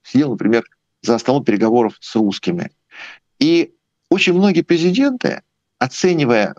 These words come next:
внешнюю политику Советского Союза, генеральных секретарей, делегации, которые приезжали, они все так или иначе в очень вежливых фразах рассказывали, что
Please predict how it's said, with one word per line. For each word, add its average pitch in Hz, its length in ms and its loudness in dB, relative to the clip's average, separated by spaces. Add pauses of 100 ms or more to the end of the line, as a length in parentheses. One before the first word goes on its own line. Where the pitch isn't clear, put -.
внешнюю 139 400 0
политику 120 460 -2
Советского 107 400 -2
Союза, 101 480 0 (320)
генеральных 135 500 2
секретарей, 120 760 0 (260)
делегации, 143 460 0
которые 107 300 0
приезжали, 98 540 0 (440)
они 170 220 0
все 254 380 -2 (800)
так 208 220 -2
или 175 120 4
иначе 254 320 2
в 151 160 -2
очень 170 260 2
вежливых 156 400 2
фразах 233 560 0 (380)
рассказывали, 135 500 0
что - 420 -2